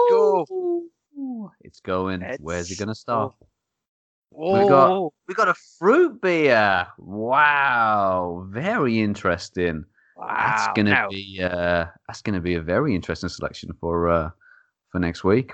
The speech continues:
Speaker 2: We
Speaker 1: I've,
Speaker 2: have a winner.
Speaker 1: I've never seen a f-, I've only seen a fruit beer once, I believe, on shelves, and
Speaker 2: Mm.
Speaker 1: that was a Kopparberg fruit beer.
Speaker 2: Ah, yeah, done, yeah, they did the, well, uh,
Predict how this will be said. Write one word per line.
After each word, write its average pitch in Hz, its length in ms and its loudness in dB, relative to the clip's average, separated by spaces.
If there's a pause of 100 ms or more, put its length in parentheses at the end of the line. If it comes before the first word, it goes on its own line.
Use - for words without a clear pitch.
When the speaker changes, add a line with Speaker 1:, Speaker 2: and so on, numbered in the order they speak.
Speaker 2:
We 92 120 0
Speaker 1:
I've, 95 320 2
Speaker 2:
have - 40 -16
a 85 180 0
winner. 98 220 0
Speaker 1:
I've - 280 -12 (600)
never 165 420 -6
seen 214 320 -8
a 233 60 0
f-, - 300 -10 (260)
I've 139 160 -2
only 220 220 0
seen 240 160 -4
a 202 60 -2
fruit 196 300 -6
beer 196 240 -2
once, 160 760 -2 (400)
I 143 300 0
believe, 131 840 -8 (100)
on 123 220 -10
shelves, 113 640 -2 (360)
and 123 160 8
Speaker 2:
Mm. - 20 8
Speaker 1:
that 160 180 6
was 165 160 -6
a 131 140 4 (100)
Kopparberg 135 680 0 (920)
fruit - 400 -8
beer. 123 400 -6 (840)
Speaker 2:
Ah, 175 320 6
yeah, 139 280 6
done, 147 260 -2
yeah, 156 260 4
they 123 160 0
did 117 260 -4
the, 107 340 6
well, 98 300 -6 (240)
uh, 65 400 -2